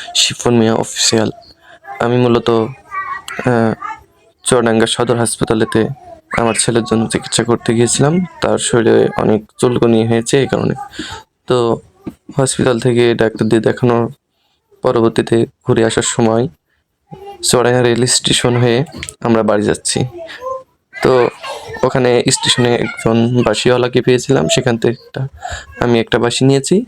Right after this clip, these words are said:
ও আমার ছেলের জন্য একটাই। আর আমার ছেলের জন্য একটি বেলুন নিয়েছি, সেটা তার হাতেই আছে। তো যারা যেখান থেকে আমার এই ভি-, ভিডিওটি দেখছেন, সবাইকে শুভেচ্ছা ও অভিনন্দন,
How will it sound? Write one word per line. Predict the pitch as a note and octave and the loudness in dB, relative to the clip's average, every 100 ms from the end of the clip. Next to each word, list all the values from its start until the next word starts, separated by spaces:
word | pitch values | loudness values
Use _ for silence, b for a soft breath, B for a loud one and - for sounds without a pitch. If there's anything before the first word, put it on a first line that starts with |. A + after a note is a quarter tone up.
| G#3 - | -6 -2
ও | A2+ A2+ A2 | 0 2 0
আমার | B2+ A2+ | 0 0
ছেলের | - A#2 A2 | 0 0 2
জন্য | - - | 2 0
একটাই। | - - - - _ B B B _ | -2 -6 -8 -10 _ B B B _
আর | A#2 A2+ G#2+ | -2 0 0
আমার | A2+ A#2 | 0 0
ছেলের | - B2+ B2 | 0 2 2
জন্য | A#2+ A#2+ | 2 2
একটি | A2+ - A2+ A2 - _ _ - | 0 0 2 2 -2 _ _ 0
বেলুন | C3+ C3 | 2 4
নিয়েছি, | A#2+ G2+ - A2+ - | 2 2 -2 -8 -6
সেটা | - C3+ G#2+ | -6 -2 -2
তার | A2 G#2+ C3+ | 0 -2 -2
হাতেই | B2 A#2+ A2+ A2+ | -4 0 2 2
আছে। | - - B2 _ B B B B B B B B _ _ _ _ - | 0 -4 -8 _ B B B B B B B B _ _ _ _ -2
তো | C#3 C3 | 2 2
যারা | A2 C3+ C3+ | 2 2 2
যেখান | B2 B2+ C3 | 2 0 0
থেকে | A#2 B2 B2+ A#2 | 0 0 2 2
আমার | A#2 A#2+ A#2+ | 2 2 2
এই | A#2 | 2
ভি-, | A2+ A2+ A2 - | 2 0 0 -2
ভিডিওটি | B2+ A#2+ B2 A2 A#2+ | 0 2 2 2 0
দেখছেন, | G#2 - - A#2 A2 A#2 - | 0 0 0 2 0 -4 -6
সবাইকে | - - A#2+ - - A#2 A2 C3 _ - - _ - - - B B _ _ _ | -4 0 0 0 0 0 0 -4 _ -20 -20 _ -18 -18 -20 B B _ _ _
শুভেচ্ছা | - - A#2 A#2+ - B2+ | -8 -2 0 0 2 2
ও | B2 | 4
অভিনন্দন, | A2+ A2+ A2+ A2 | 4 4 2 -2